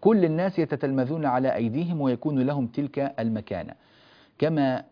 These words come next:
آه، يقول آه، النبي صلى الله عليه وسلم: "إن الله يرفع بهذا الكتاب أقواما ويضع به آخرين"، أو كما يروى عن بعض الصحابة. سبحان الله، شككت الآن.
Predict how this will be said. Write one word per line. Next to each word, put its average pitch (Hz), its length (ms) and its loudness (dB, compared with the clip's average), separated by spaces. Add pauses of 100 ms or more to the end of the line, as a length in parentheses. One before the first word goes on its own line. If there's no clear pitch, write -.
(160)
آه، 104 920 -8
يقول 135 640 -2 (600)
آه، 95 400 -12
النبي 107 580 -6
صلى 117 220 -6
الله 113 160 -4
عليه 113 160 -2
وسلم: 123 480 -4
"إن 127 260 0
الله 123 440 -2
يرفع 123 520 -4
بهذا 113 480 -4
الكتاب 113 500 -4
أقواما 156 680 -2
ويضع 120 420 2
به 110 400 -2
آخرين"، 101 460 -6 (120)
أو 175 80 0
كما 135 400 -2 (360)
يروى 139 280 0
عن 110 160 -2
بعض 131 200 -2
الصحابة. 104 560 -4 (1200)
سبحان 117 380 -6
الله، 110 160 -2
شككت 117 440 -6
الآن. 85 280 -8